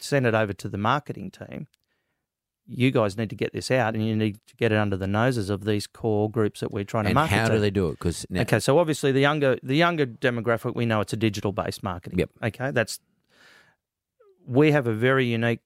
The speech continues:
Speaker 1: market, which we still absolutely brain it in. And, uh, it'll, it, you know, most people, when you talk to them, they can't even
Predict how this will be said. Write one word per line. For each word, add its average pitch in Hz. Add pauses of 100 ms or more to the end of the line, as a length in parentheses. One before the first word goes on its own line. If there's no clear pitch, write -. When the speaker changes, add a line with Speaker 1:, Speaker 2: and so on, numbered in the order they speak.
(800)
Speaker 1:
market, 110 (300)
which -
we 123
still 123 (520)
absolutely 110 (400)
brain 117
it 127
in. 170 (440)
And, 110
uh, - (420)
it'll, 107 (100)
it, 120
you 123
know, 110
most 120
people, 110
when 107
you 98
talk 113
to -
them, 107
they 104
can't 117
even 104